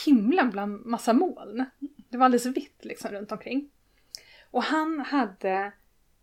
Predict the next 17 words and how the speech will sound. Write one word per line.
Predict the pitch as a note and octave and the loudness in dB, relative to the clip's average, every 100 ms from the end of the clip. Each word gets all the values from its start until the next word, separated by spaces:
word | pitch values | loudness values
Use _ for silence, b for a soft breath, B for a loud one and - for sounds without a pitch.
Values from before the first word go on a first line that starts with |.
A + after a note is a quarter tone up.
| _ - | _ -6
långt, | A#3 C#4+ D#4+ D#4 C#4 - _ - | 2 2 2 2 -2 -2 _ 0
han | C4+ D4 | 4 4
hade | C#4 | 4
rakt | D4 D#4 C#4+ - | 2 0 0 -8
hår, | - G3 A3+ | -12 -4 -4
blont | A3 C#4 A#3+ - | 0 2 0 -2
hår, | - - A#3 - _ _ | -10 -10 -10 -12 _ _
eh, | A3 G#3 | -2 0
lite | A#3 A#3 | 0 -2
nedanför | G3+ F#3 G#3 - | -6 -8 -10 -14
axlarna. | - - B3+ A3 - _ | -14 -8 -6 -6 -10 _
Och | B3 | -2
det | B3+ | 4
är | C#4+ C#4+ | 6 6
roligt | A#3+ - A3+ B3+ | 4 0 -4 -6
för | - G#3 | -8 -8
att | - | -8